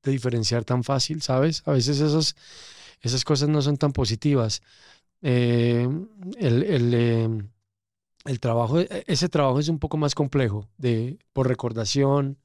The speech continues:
por cómo te desenvuelves, eh, por lo que logras, eh, por tu manager. Eh, sí, yo creo que es complejo. Es complejo eso.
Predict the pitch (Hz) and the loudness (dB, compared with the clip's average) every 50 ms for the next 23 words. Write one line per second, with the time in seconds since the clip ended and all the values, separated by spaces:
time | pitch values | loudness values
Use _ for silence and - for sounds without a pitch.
0 | _ _ _ _ _ - - _ _ - 131 123 - 120 120 120 117 - 120 117 | _ _ _ _ _ -20 -20 _ _ -8 -8 -6 -6 -4 -6 -6 -4 -4 -4 -4
1 | 110 - 113 110 113 113 123 135 139 139 135 123 131 127 127 120 - - - _ | -4 -4 -4 -4 -2 2 2 2 4 2 2 0 0 -2 -2 -4 -6 -10 -14 _
2 | _ _ _ _ _ _ _ _ _ _ _ _ _ _ _ - 123 120 117 113 | _ _ _ _ _ _ _ _ _ _ _ _ _ _ _ -6 -4 -4 -4 -4
3 | 117 - _ - 131 123 127 127 117 - - 127 123 127 135 143 143 131 135 135 | -6 -6 _ -4 -2 2 2 2 2 0 0 -2 0 2 2 4 4 2 2 2
4 | 135 131 127 120 - - - - _ _ _ _ _ _ _ _ _ _ _ _ | 2 2 0 -2 -4 -6 -8 -12 _ _ _ _ _ _ _ _ _ _ _ _
5 | _ _ _ - 123 120 117 113 113 113 117 120 - _ - 143 139 - - - | _ _ _ -2 0 2 2 2 0 0 -2 -4 -4 _ -2 -2 -2 -2 -2 -2
6 | 139 135 135 139 147 156 151 147 139 127 123 139 139 131 120 131 151 208 233 254 | 0 2 2 2 4 4 4 4 4 2 2 2 2 2 0 -2 -4 -8 -8 -6
7 | 202 139 120 113 113 113 117 120 127 - - - - - 139 139 131 120 - 123 | -2 -2 0 0 0 -2 -4 -6 -8 -10 -10 -6 -2 0 0 2 0 0 -2 -4
8 | - - 143 143 - 156 139 123 107 - - - - - 135 127 - 143 127 101 | -4 -2 -2 -2 0 0 0 0 -2 -2 -4 -4 -4 -4 -6 -4 -2 -4 -4 -4
9 | 95 98 - _ _ _ _ _ _ _ _ _ _ _ _ _ _ _ _ 131 | -4 -8 -12 _ _ _ _ _ _ _ _ _ _ _ _ _ _ _ _ -20
10 | - - 139 123 - 143 135 117 127 127 120 107 - | -14 -12 -12 -10 -8 -8 -8 -6 -4 -6 -6 -6 -10